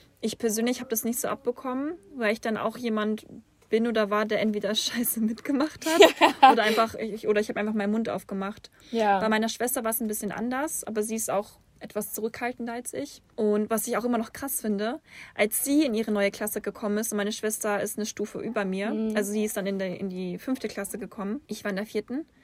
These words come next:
Speaker 1: da meinten ein paar Schülerinnen zu ihr, „Ach, du kommst aus Deutschland, voll gut, dass du hier bist, wegen Hitler und so.“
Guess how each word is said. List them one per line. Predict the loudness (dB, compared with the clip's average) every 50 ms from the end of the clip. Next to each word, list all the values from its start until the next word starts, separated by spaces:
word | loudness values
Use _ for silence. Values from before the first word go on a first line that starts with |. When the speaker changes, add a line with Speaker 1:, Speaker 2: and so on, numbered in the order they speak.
| -20 -20 -20 -20 -20 -20 -20 -20 -20 -20 _ _ -2
Speaker 1:
da | 0 2
meinten | 2 2 2 2 0 -2 -4 -4 -4 -2 -2 -4 -4 -6 -8 -8
ein | -6 -6 -6
paar | -6 -8 -6 -4 -2 -2 -2 -4 -6
Schülerinnen | -8 -6 -4 -4 -4 -2 -2 -4 -4 -4
zu | -4 -6 -6
ihr, | -2 0 0 0 0 -2 -6 -10 _ -20 -20 -20 -20 -20 -20 -20 -10 -4
„Ach, | -2 -2 -2 -2 -4 -8 -14 -18 -20 -20 -20 -20 -20 -20 -20 -14 -8
du | -8 -6
kommst | -4 -4 -4 -4 -4 -4
aus | -4 -4 -2 0
Deutschland, | 2 2 2 2 0 -2 -4 -4 -4 -2
voll | -2 -2 -2
gut, | -2 -2 -4 -2
dass | -2 -4 -4
du | -6 -8
hier | -6 -2 0 0 0
bist, | 2 0 -2 0 -2 -4 -4 -2 0
wegen | 0 0
Hitler | 2 0 0 0 2 2 2 2
und | 2 2 2
so.“ | 4 6 6 8 8 6